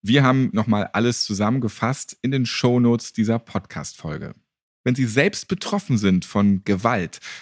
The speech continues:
dann finden Sie wichtige Anlaufstellen ebenfalls in den Shownotes dieser Podcast-Folge. Auch am Arbeitsplatz gibt es immer wieder Fälle von sexualisierter Gewalt. Und wie Sie sich davor schützen können, das erfahren Sie in einem dreitägigen Präsenzseminar,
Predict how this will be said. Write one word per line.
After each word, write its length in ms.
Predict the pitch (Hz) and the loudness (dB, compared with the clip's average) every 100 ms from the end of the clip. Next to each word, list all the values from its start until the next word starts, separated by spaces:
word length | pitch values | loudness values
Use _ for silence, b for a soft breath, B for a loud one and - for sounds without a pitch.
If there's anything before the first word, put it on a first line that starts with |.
| B | B
dann 260 | 90 90 | 2 2
finden 240 | 90 120 110 | 2 2 2
Sie 160 | 107 | 2
wichtige 380 | 127 160 131 120 | 0 -2 -2 0
Anlaufstellen 760 | 127 135 104 - - 101 120 120 | 0 2 0 -2 -2 0 0 0
ebenfalls 580 | 143 131 107 95 98 - B B | -2 0 0 0 -2 -6 B B
in 120 | - 98 | 0 0
den 100 | 92 | 2
Shownotes 500 | - 110 110 113 - | 2 4 4 2 -2
dieser 240 | 104 110 | 0 0
Podcast-Folge. 840 | - 92 - 80 - - 78 - - _ _ B B B B B - | -2 -8 -8 -10 -10 -10 -10 -12 -20 _ _ B B B B B 0
Auch 140 | 143 | 2
am 140 | 147 135 | 2 2
Arbeitsplatz 640 | 233 131 - 98 90 - _ | 2 2 0 -2 -4 -6 _
gibt 180 | 120 120 | -6 -4
es 220 | 110 - - | -6 -8 2
immer 260 | 165 185 | 6 6
wieder 220 | 127 120 107 | 6 4 2
Fälle 320 | 147 185 107 | 2 2 2
von 260 | - 95 | 2 0
sexualisierter 840 | 92 - 101 - 95 95 98 101 98 | 0 -2 -4 -2 0 0 0 0 0
Gewalt. 540 | 95 98 101 80 - - B B B | -2 -2 -2 -4 -12 -20 B B B
Und 400 | 80 90 87 - | 2 2 2 0
wie 60 | 104 | -2
Sie 120 | 101 | 0
sich 200 | 98 - | -2 0
davor 320 | 123 175 135 | 2 2 0
schützen 320 | - 104 113 | 0 0 0
können, 320 | 104 104 143 | 2 2 0
das 160 | 113 113 | -2 -2
erfahren 380 | 113 110 117 131 | -2 0 0 0
Sie 120 | 127 | -2
in 120 | 110 | -2
einem 340 | 71 107 107 101 | 2 2 2 2
dreitägigen 800 | 101 113 151 - 131 123 123 117 | -2 -2 -2 -4 -4 -4 -4 -6
Präsenzseminar, 1000 | 120 113 135 170 - 104 98 98 127 | -4 0 0 0 2 2 4 4 2